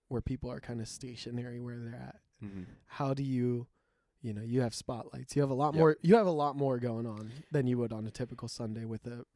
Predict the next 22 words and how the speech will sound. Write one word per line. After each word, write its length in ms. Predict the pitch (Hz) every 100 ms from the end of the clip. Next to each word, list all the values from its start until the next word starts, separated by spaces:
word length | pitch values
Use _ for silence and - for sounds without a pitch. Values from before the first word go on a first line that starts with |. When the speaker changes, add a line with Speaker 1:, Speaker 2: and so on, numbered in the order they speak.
| -
Speaker 1:
a 60 |
production 480 | - 131 120 - - -
like 200 | 120 -
this. 260 | - -
Speaker 2:
Yeah. 380 | 113 101 107 104
So, 800 | - - - 110 107 104 107 95 - -
um, 600 | 107 101 98 92 92 92 - - - -
so 140 | - 104
I 40 |
have 80 | 104
a 40 |
team 200 | - 117
of 60 | 117
spotlights, 640 | - 92 80 101 - - -
which 240 | - 98 -
is 640 | 92 90 87 - - - - _ _ _ _ _ -
m-, 180 | 98 - _
friend 220 | - 98
named 160 | 90 90
Damon 260 | 90 90 92 -
and 100 | 95
Robert. 280 | 90 90 95